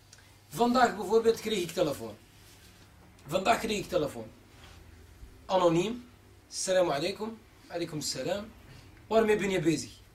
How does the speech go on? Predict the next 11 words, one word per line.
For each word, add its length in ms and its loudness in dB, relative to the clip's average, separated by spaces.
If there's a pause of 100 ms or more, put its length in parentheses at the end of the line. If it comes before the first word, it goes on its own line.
(1120)
"Kiefish, 400 6
je 120 6
wilt 140 6
het 120 -2
atomium 440 2
afbreken." 500 -2
<laughs> 80 -6 (1900)
Ja, 160 -6
hoe 140 -12
de 160 -4
lady. 420 -4